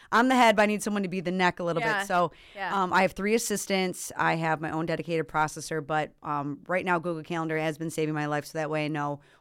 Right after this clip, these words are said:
Speaker 1: what closings I'm going to, um, you know, and then when I'm doing something like this, I do have my text messages and calls forwarded to one of my, um, assistants. So that way, speed of response never ends.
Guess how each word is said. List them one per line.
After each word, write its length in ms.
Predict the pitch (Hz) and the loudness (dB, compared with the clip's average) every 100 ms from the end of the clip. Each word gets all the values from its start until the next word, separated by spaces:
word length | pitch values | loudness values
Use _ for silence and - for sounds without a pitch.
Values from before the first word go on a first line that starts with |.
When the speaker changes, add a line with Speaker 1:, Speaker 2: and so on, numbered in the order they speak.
| _ | _
Speaker 1:
what 160 | 151 | -6
closings 340 | 180 185 185 175 | 0 0 2 0
I'm 160 | 180 | 0
going 300 | 175 175 175 | 0 0 0
to, 440 | - 170 165 165 160 - _ _ | -4 -4 -2 -4 -6 -16 _ _
um, 440 | 170 151 143 139 127 - - | -4 -2 0 -2 -6 -12 -6
you 100 | 165 | -2
know, 120 | 151 | 0
and 100 | 160 | 0
then 300 | 151 151 - _ | -2 -2 -6 _
when 200 | - 160 | -6 -2
I'm 300 | 160 160 156 | 0 0 -4
doing 240 | 160 190 185 | -4 -4 -2
something 300 | 185 165 170 | -4 -4 -4
like 220 | 160 156 | -4 -4
this, 300 | 165 165 - | -4 -4 -4
I 140 | - | -4
do 220 | 156 170 170 | -4 -4 -2
have 200 | 160 156 | -2 -2
my 140 | 156 | -6
text 320 | 143 156 - | -4 -6 -6
messages 600 | 151 143 156 156 156 147 - _ _ | -8 -8 -6 -2 -2 -6 -14 _ _
and 100 | 156 | -8
calls 300 | 156 165 160 | -2 0 0
forwarded 380 | - 165 160 156 | -2 -2 -2 -6
to 100 | 160 | -6
one 160 | 156 | -4
of 60 | 156 | -2
my, 300 | 156 151 147 | -2 -2 -6
um, 260 | - 143 139 | -8 -8 -8
assistants. 480 | 139 175 - 160 - | -10 -10 -8 -10 -8
So 80 | |
that 220 | 160 156 151 | -4 -4 -2
way, 260 | 156 151 - _ _ | -4 -6 -8 _ _
speed 300 | - 214 202 | -6 -2 0
of 80 | |
response 520 | 185 - 175 165 156 - | -2 -4 -2 -4 -4 -6
never 280 | 160 156 147 | -4 -4 -6
ends. 340 | 139 - - | -10 -12 -14